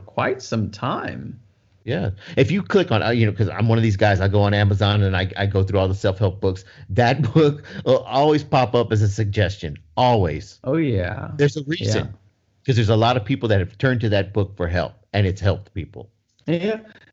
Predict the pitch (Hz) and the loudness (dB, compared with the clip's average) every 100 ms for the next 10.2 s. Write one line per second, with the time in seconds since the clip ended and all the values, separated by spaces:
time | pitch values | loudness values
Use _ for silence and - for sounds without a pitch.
0 | _ 165 156 147 139 151 160 156 160 135 | _ 2 4 4 2 0 0 -2 -4 -2
1 | 113 104 123 120 104 95 120 120 98 98 | 0 2 2 0 -2 -4 -4 -2 -2 -2
2 | 110 107 - - 117 92 104 143 156 147 | -4 -6 -12 -6 -4 -2 -2 -2 -2 -2
3 | 127 107 117 131 120 104 117 107 110 120 | -4 0 0 2 0 0 2 0 0 -4
4 | 123 156 117 120 113 101 120 104 107 127 | -2 -2 0 -2 -2 0 0 0 0 0
5 | 127 110 117 113 110 110 104 107 - 247 | -2 -4 0 0 2 2 0 -2 0 -2
6 | - - 190 - - - 117 - - 160 | -2 -4 -6 -8 -16 -14 -14 -10 -2 0
7 | 151 185 196 180 143 143 143 139 170 196 | 2 0 2 2 0 -2 -4 -2 -2 -2
8 | 170 123 110 - _ _ _ - - 143 | 0 0 -2 -8 _ _ _ -18 -4 0
9 | 147 147 127 123 98 87 87 92 95 - | 0 0 -2 -2 -4 -6 -6 -6 -6 -6
10 | 82 85 | -8 -8